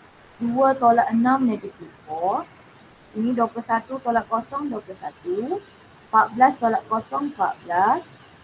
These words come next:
Empat tolak sembilan, negatif lima. Okey, ha, so ini adalah minor untuk matrix A. Okey, so minor A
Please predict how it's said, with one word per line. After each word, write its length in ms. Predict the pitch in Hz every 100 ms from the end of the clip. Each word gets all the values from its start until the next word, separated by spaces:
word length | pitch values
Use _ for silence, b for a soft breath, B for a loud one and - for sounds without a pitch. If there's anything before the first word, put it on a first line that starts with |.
| -
Empat 420 | - 220 - 254 -
tolak 240 | 220 220 -
sembilan, 560 | 226 220 226 262 285
negatif 480 | 220 190 190 - 202 185
lima. 260 | 175 165 - - - - - - - - - - - - - - - - - - - -
Okey, 180 | - 453 - -
ha, 180 | 185 185
so 140 | 233
ini 180 | 277 277
adalah 300 | 269 262 262
minor 640 | 262 233 233 240 247 269 269
untuk 500 | 233 226 226 320 381 - 208
matrix 400 | 202 214 - 208 - -
A. 100 | - - - - - - - - - - - - - - - - - - - - - - - - - - - - - - - - - - - - - - - - - - - - - - - - -
Okey, 120 | 269 427
so 100 | 214 185
minor 420 | 185 196 226 247 247
A 160 | 247